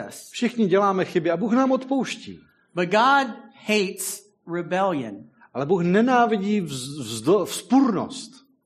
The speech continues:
Speaker 1: And I, I, I like this example. I use it a lot, so I'll use it again.
Speaker 2: A já, eh, mně se prostě líbí ten příklad, já ho sice hodně používám,
Speaker 1: You're
Speaker 2: použiju ho
Speaker 1: sitting at the
Speaker 2: znova.
Speaker 1: dinner table.
Speaker 2: Sedíte, eh, kolem, eh, sedíte u stolu, eh, při večeři.
Speaker 1: You say, "Elliot,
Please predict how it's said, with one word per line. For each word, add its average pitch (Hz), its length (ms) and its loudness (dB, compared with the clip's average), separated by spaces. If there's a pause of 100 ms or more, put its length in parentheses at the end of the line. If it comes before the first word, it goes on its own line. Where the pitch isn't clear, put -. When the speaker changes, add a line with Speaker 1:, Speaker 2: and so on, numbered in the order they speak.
Speaker 1:
And 196 380 0
I, 190 200 2
I, 208 260 4
I 202 120 4 (120)
like 226 140 0
this 202 180 -4
example. 175 440 -2
I 156 200 2
use 165 160 -6
it 160 60 -6
a 160 40 -6 (180)
lot, 170 140 -8
so 139 220 -4
I'll 139 200 -6
use 139 140 -6
it 170 60 -8
again. 117 320 -8
Speaker 2:
A 123 60 -2
já, 165 320 6
eh, 131 720 0 (120)
mně 170 140 2
se 170 220 2
prostě 170 260 -2
líbí 160 240 -2
ten 175 160 -2
příklad, 170 360 0
já 165 80 4
ho 151 80 0
sice 156 220 -2
hodně 156 260 0
používám, 143 460 0
Speaker 1:
You're 165 120 -2
Speaker 2:
použiju 196 300 4
ho 202 100 2
Speaker 1:
sitting 202 120 2
at 131 40 -2
the - 100 0
Speaker 2:
znova. - 0 - (120)
Speaker 1:
dinner 180 160 -4
table. 185 500 -4 (200)
Speaker 2:
Sedíte, 190 540 0 (220)
eh, 131 340 2
kolem, 135 380 0
eh, 127 160 -2
sedíte 170 420 0
u 156 100 -4
stolu, 120 500 0
eh, 110 300 -6
při - 180 -6
večeři. 165 380 -4
Speaker 1:
You 147 80 -4
say, 139 260 -6
"Elliot, 156 420 -6